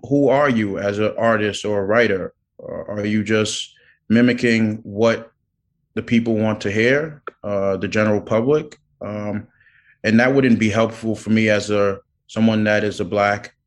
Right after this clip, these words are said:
African-American individual, uh, if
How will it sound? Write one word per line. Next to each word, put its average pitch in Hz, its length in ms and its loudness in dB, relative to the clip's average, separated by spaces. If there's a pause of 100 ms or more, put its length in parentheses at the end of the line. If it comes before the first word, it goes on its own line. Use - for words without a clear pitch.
(160)
African-American 104 1160 0 (260)
individual, 107 920 0
uh, 104 420 0 (340)
if - 100 -20